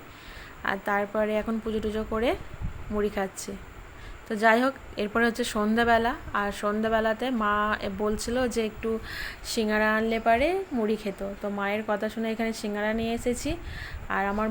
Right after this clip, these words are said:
মা না এই রসগোল্লা থেকে এখন এই শুকনো মিষ্টিগুলো খেতে বেশ পছন্দ করছে, তো তার জন্য শুকনো মিষ্টি নিয়ে এসেছি। মা যেহেতু বলেছে, তার জন্য আমি আজকে মাকে সন্ধ্যাবেলার চা মুড়িটা করে দিচ্ছি। তো এখানে আম তেল দিয়ে,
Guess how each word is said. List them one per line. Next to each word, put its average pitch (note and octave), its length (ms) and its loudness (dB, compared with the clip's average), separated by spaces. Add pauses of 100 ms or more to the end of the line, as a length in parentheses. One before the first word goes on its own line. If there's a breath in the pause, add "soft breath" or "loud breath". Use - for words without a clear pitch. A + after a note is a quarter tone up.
মা G#3 100 0 (120)
না D#4 80 2 (160)
এই G#3+ 80 2 (300)
রসগোল্লা G#3+ 600 2
থেকে A#3 160 -2 (100)
এখন A3+ 140 -4 (100)
এই A3+ 140 0
শুকনো A3 320 -2
মিষ্টিগুলো A3+ 480 -2
খেতে G#3+ 240 -2
বেশ G#3 120 -2 (160)
পছন্দ G3+ 300 -2 (160)
করছে, F#3+ 280 -2 (720 loud breath)
তো - 120 -16
তার G#3 240 6
জন্য A3 140 0 (140)
শুকনো A3 320 0
মিষ্টি A3 320 -4
নিয়ে A#3 200 2
এসেছি। B3 300 -2 (960)
মা G#3+ 100 4 (100)
যেহেতু A3+ 320 2 (140)
বলেছে, A3+ 360 2 (240)
তার G3+ 260 4
জন্য A3 140 2 (140)
আমি G#3+ 160 0 (140)
আজকে G#3+ 200 -2 (120)
মাকে G#3+ 280 0 (640 loud breath)
সন্ধ্যাবেলার A3+ 600 4 (120)
চা A3 100 4 (120)
মুড়িটা G#3+ 380 0
করে G3+ 220 4
দিচ্ছি। G3+ 300 -2 (400 loud breath)
তো - 120 -16
এখানে G#3+ 180 0 (180)
আম G#3 80 0 (140)
তেল A#3 160 2 (120)
দিয়ে, A#3 200 2